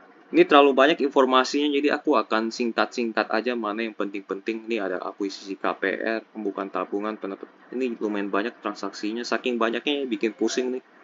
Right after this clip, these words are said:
Oke, kinerja keuangan lewatin aja ya. C-, cuman aku mau cari N P L-nya itu, kredit bermasalahnya itu berapa persen?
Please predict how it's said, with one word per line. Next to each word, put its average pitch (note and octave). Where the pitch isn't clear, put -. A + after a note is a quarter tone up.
Oke, C3+
kinerja A#2
keuangan A#2
lewatin G2+
aja G#2
ya. F#2+
C-, -
cuman B2+
aku C3+
mau A#2
cari G#2
N G#2+
P G2+
L-nya G#2+
itu, G#2
kredit G#2+
bermasalahnya G#2+
itu A2+
berapa G2
persen? G2